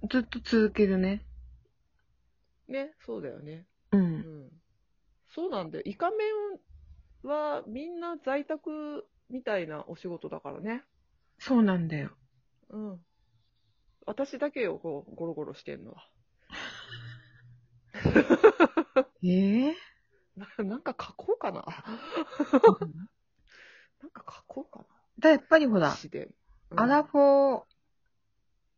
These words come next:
Speaker 2: うん。
Speaker 1: 健康チャンネル、じゃあヘルニアチャンネル作ったらいいんだよ。
Speaker 2: アラ-、アラフォーヘルニアチャンネルの需要はありますかいの？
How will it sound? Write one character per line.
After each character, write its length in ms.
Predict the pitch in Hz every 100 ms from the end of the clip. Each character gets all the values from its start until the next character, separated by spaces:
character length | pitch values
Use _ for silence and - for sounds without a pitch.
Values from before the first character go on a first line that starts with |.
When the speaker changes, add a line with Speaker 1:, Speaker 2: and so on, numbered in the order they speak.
| _ _
Speaker 2:
う 180 | 185 165
ん。 40 | 151
Speaker 1:
健 220 | 254 233
康 140 | 247
チ 120 | 240 247
ャ 40 |
ン 80 | 226
ネ 80 | 160
ル、 240 | 135 - _ _ _ _ _ -
じ 80 |
ゃ 40 | 185
あ 20 |
ヘ 180 | 170 262
ル 100 | 240
ニ 120 | 254
ア 80 | 254
チ 100 | 247
ャ 40 | 262
ン 40 |
ネ 80 | 214
ル 80 | 147
作 240 | - -
っ 20 | 160
た 120 | 151
ら 60 | 147
い 40 |
い 20 |
ん 60 | 131
だ 60 | 131
よ。 80 | - _ _ - _ _ _ _ _ _ _ _
Speaker 2:
ア 80 | -
ラ-、 40 | 202
ア 20 |
ラ 80 | 220
フ 220 | 214 214
ォ 20 |
ー 20 | 214
ヘ 240 | - 208
ル 100 | 208
ニ 120 | 214
ア 100 | 220
チ 100 | 214
ャ 60 | 220
ン 80 | 208
ネ 80 | 175
ル 80 |
の 140 | 151 135
需 140 | -
要 180 | 180 185
は 100 | 180
あ 40 | 170
り 100 | 180
ま 140 | 190
す 100 | -
か 140 | 151
い 80 | 135
の？ 220 | 127 -